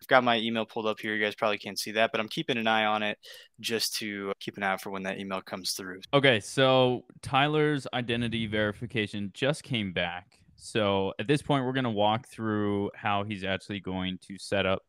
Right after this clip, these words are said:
Speaker 2: his savings plan. So it's super simple here, Tyler. If you wanna start out, you know, you can see your personal account over there on the left. They have some more product options you can explore later,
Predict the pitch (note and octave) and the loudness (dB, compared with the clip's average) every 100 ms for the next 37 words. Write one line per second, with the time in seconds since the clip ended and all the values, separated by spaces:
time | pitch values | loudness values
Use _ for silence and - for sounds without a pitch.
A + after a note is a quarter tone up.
0 | - F2+ F2 F2 E2 - _ _ _ _ | -4 -4 -4 -8 -14 -20 _ _ _ _
1 | - D3+ D#3+ G#2 - G2+ F2 E2+ - - | 0 2 2 2 -2 -4 -4 -6 -10 -4
2 | G#2+ F#2+ F2+ - D#3 D#3+ C#3+ - B2 A2 | 0 0 -2 -2 0 2 0 0 -2 -2
3 | - G2 F#2+ G2 F2+ - G2+ F#2+ F#2 F2+ | -2 -4 -2 -2 -4 -4 -2 0 -2 -4
4 | - A#2 D#3 B2 - - A2 G#2 G2+ G2 | -6 -6 -4 -4 -4 0 2 4 4 4
5 | F#2+ _ _ _ - A2 G#2 G#2+ C#3 B2 | 2 _ _ _ -6 0 0 0 -2 -2
6 | C#3 B2+ A#2+ - B2 - A#2+ A2 - A2+ | 0 0 0 0 0 0 -4 -2 0 0
7 | G#2+ - G#2 G#2 G2+ G2+ G2 G2+ D2 F#2+ | 0 -2 -4 -2 2 2 4 2 0 -2
8 | F2+ F2+ A#2 C3 B2+ - - _ _ - | -4 2 6 6 6 -2 -20 _ _ -8
9 | G#2 G2 F#2 - G2 F2+ - G2+ F#2+ - | -4 -2 -4 -4 -4 -2 0 0 -2 -2
10 | F#2+ F#2 G#2 G2 F2+ F2+ - F2+ - - | -4 -4 -4 -6 -8 -10 -10 -12 -12 -6
11 | G2+ F2+ F2+ A2 B2 A#2 A2+ | -2 -2 0 2 2 2 0